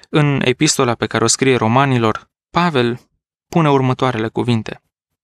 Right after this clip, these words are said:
Este vorba de versetul șaptesprezece din capitolul unu.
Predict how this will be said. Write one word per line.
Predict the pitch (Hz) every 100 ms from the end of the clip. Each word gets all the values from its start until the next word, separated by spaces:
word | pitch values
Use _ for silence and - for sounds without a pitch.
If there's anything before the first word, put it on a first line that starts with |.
| _
Este | - -
vorba | 139 127 117 107
de |
versetul | 110 - - - 113
șaptesprezece | - 135 120 - 117 113 113 113
din | 117
capitolul | 117 - 117 117 117
unu. | 123 117